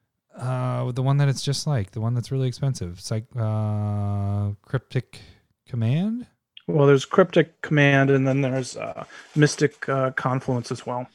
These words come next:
Speaker 1: Yeah, but I'm
Speaker 2: This
Speaker 1: talking
Speaker 2: just
Speaker 1: about
Speaker 2: goes
Speaker 1: the one
Speaker 2: right
Speaker 1: that's
Speaker 2: next to it.
Speaker 1: really expensive. Yeah, so it's Cryptic Command, and that's for f-, four, but th-, it's
Speaker 2: Three
Speaker 1: re-,
Speaker 2: pl-,
Speaker 1: three
Speaker 2: three blue
Speaker 1: blue.
Speaker 2: colorless, and you can choose two of four.
Speaker 1: Yeah.
Speaker 2: This is choose any of five. Five out of five if you can.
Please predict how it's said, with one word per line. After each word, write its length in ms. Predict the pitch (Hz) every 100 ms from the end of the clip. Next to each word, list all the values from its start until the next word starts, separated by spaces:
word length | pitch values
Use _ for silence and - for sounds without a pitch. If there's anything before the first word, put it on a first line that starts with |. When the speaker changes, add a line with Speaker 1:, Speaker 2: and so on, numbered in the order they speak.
| - -
Speaker 1:
Yeah, 240 | 156 143 113
but 120 | 135
I'm 100 | 156
Speaker 2:
This 60 | 160
Speaker 1:
talking 100 | 151
Speaker 2:
just 100 | 135
Speaker 1:
about 60 |
Speaker 2:
goes 80 | 139
Speaker 1:
the 60 | 127
one 100 | 123
Speaker 2:
right 60 |
Speaker 1:
that's 160 | 120 -
Speaker 2:
next 180 | 123 120
to 60 |
it. 40 | 123
Speaker 1:
really 380 | 127 127 123 117
expensive. 640 | 104 - - 107 101 101
Yeah, 160 | 104 90
so 160 | 117
it's 100 | 101
Cryptic 300 | - 117 110
Command, 420 | 110 107 104 101
and 80 | 104
that's 240 | 107 107 -
for 120 | 117
f-, 380 | - - - - _ _ _
four, 640 | 135 113 95 92 95 110 - _
but 120 | 107 -
th-, 260 | - 120
it's 180 | 113 143
Speaker 2:
Three 220 | 120 165
Speaker 1:
re-, 60 | 170
Speaker 2:
pl-, 240 | - 165 156 143
Speaker 1:
three 180 | 131
Speaker 2:
three 140 | 131 202
blue 260 | 180 165
Speaker 1:
blue. 80 | -
Speaker 2:
colorless, 640 | 156 151 147 143 139 - - 147
and 140 | 131
you 80 | 127
can 120 | 135
choose 260 | - 135 -
two 480 | - 160 143 139 135
of 160 | 127 120
four. 560 | _ 135 117 - - _ _
Speaker 1:
Yeah. 240 | 113 92 82
Speaker 2:
This 220 | 208 -
is 140 | 165
choose 480 | - - 160 143 - - _ _ _ _ _ _ _ _
any 400 | 151 165 160 147 -
of 200 | 139 127
five. 460 | - 131 117 123
Five 340 | - 156 196 190
out 120 | 190
of 80 | 175
five 320 | 175 156 131
if 140 | 120 135
you 100 | 131
can. 480 | - 135 123 120